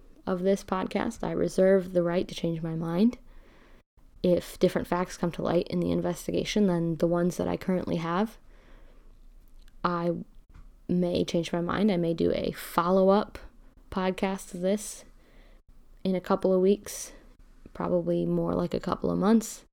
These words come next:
talking about if my mind has been changed. We don't know what's gonna come from the F B I investigation. What we do know is that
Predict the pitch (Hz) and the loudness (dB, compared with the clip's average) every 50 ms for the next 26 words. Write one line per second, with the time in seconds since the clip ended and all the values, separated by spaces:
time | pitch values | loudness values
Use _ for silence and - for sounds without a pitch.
0 | _ - _ - - - 185 175 165 180 180 170 175 180 180 175 - 180 180 - | _ -20 _ -14 -8 -6 -6 -4 -2 -2 0 0 0 0 -2 -2 -2 -4 -4 -4
1 | - - - - - - - - 202 208 214 214 214 214 208 208 208 - 220 214 | -6 -14 -14 -18 -20 -10 -2 2 4 6 6 6 6 4 4 2 2 2 0 2
2 | - 226 220 220 220 - - - - _ _ _ _ - - - - - - - | 2 2 2 2 0 -2 -8 -18 -20 _ _ _ _ -20 -20 -20 -20 -20 -20 -20
3 | - - - - - - - - - _ - - _ _ - - - - - - | -20 -20 -20 -20 -20 -20 -20 -20 -20 _ -20 -20 _ _ -20 -20 -20 -20 -20 -20
4 | - - _ _ _ - _ _ _ _ _ _ _ _ 190 202 208 214 214 202 | -20 -20 _ _ _ -20 _ _ _ _ _ _ _ _ 6 8 8 8 6 6
5 | 185 180 175 - - - - - - - 180 190 - 156 - - - - - - | 4 2 0 0 0 -2 -4 -4 -4 -4 -4 -4 -4 -6 -8 -12 -6 -2 -2 -2
6 | 90 - - - - - - 50 50 - - - - - - - - 50 - - | -2 -2 -6 -8 -4 -4 -4 -4 -4 -6 -8 -10 -10 -10 -10 -10 -8 -8 -10 -12
7 | - - 233 - - - - - - - - - - - - - - - - - | -14 -16 -16 -16 -16 -20 -20 -20 -20 -20 -20 -20 -20 -20 -20 -20 -20 -20 -20 -20
8 | - - - - - - - 190 180 202 185 - 208 240 277 285 254 208 170 165 | -20 -20 -20 -20 -20 0 2 6 6 6 6 8 8 10 12 12 12 10 8 6
9 | - - 170 170 175 165 - - - - - - - _ _ - - - - - | 4 2 2 2 0 -2 -10 -20 -20 -20 -20 -20 -20 _ _ -20 -20 -20 -20 -20
10 | - - - - - 190 175 - - 180 180 - - | -20 -20 -14 -2 -2 -2 0 0 -2 -2 -2 -4 -6